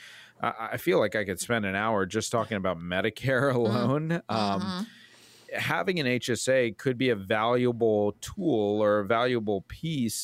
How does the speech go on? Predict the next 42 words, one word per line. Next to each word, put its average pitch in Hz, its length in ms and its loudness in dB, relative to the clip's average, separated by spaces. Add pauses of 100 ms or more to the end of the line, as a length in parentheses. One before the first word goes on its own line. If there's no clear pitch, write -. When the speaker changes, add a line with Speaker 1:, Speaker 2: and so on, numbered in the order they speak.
Speaker 1:
of 104 400 0 (120)
how 120 260 0
we're 120 160 -2
gonna 113 200 -2
cover 110 500 -2
some 117 320 -4
kind 110 200 -2
of 98 120 -2
healthcare 104 500 -2
expenses 98 680 -6 (500)
in 104 280 0
retirement. 101 920 -2
So 104 380 2
very 151 400 0
important 120 460 0
to 117 100 0
evaluate 107 580 2
whether 110 300 2
or - 20 -2
not 104 240 0
an 101 120 0
H 101 240 -2
S 95 160 -4
A 101 80 2
is 107 260 -2
an 107 80 -4
appropriate 110 920 0
vehicle 104 520 0
for 101 200 -4
you 110 240 -2
to 156 80 -4
be 113 100 -2
using 95 640 -4 (360)
as 110 100 -2
a 110 60 -4
part 120 180 0
of 101 100 -2
your 104 220 -2
overall 107 540 2
retirement 107 840 -2
and 92 160 -10
healthcare 98 720 -2